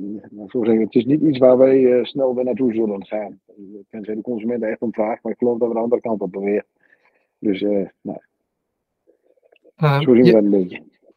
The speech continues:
Speaker 2: Ja, nee, dat is duidelijk. En je, je geeft al aan dat er wat, ja, veranderingen hebben plaatsgevonden vanwege de technologie, uiteraard. Eh,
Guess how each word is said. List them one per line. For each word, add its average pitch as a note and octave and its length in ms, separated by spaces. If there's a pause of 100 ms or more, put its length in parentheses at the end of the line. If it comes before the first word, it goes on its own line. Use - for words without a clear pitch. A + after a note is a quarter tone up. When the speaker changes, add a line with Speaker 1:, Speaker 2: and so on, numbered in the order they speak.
(580)
Speaker 2:
Ja, D#3+ 140
nee, D#3 120
dat D3+ 100
is C#3+ 60
duidelijk. C3+ 280
En C3+ 240
je, D#3+ 300
je D3+ 80
geeft D#3+ 240
al D3+ 140
aan C#3+ 280
dat D3 140
er C#3+ 60
wat, - 280 (220)
ja, C#3+ 160
veranderingen C#3 400
hebben C3+ 180
plaatsgevonden C3+ 500
vanwege B2 360
de A#2 80
technologie, B2 540
uiteraard. F3+ 380 (440)
Eh, C3+ 180